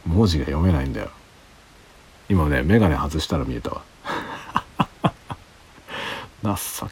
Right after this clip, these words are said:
けないね。これが老眼ってやつですよ、皆さん。皆さん、笑ってると思うけどね、今。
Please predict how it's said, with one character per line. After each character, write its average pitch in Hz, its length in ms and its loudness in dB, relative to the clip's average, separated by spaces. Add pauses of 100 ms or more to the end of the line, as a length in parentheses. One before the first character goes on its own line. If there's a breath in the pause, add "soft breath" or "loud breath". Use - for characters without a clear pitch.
(120)
け 135 160 6
な 107 160 4
い 107 80 4
ね。 76 340 4 (1300 loud breath)
こ 76 180 0
れ 90 100 2
が 87 100 4
老 82 200 4
眼 80 220 2
っ - 20 0
て 87 100 -2
や 82 80 2
つ - 120 -4
で - 60 -6
す - 100 -10
よ、 - 140 -8
皆 62 200 -6
さ - 120 -6
ん。 - 120 -10 (520)
皆 64 160 0
さ 62 140 -4
ん、 - 220 -8
笑 71 220 0
っ - 20 -4
て - 160 -6
る 71 100 -2
と - 100 -4
思 64 140 -4
う 67 60 -4
け - 80 -2
ど 120 100 -2
ね、 135 140 -4
今。 - 280 -6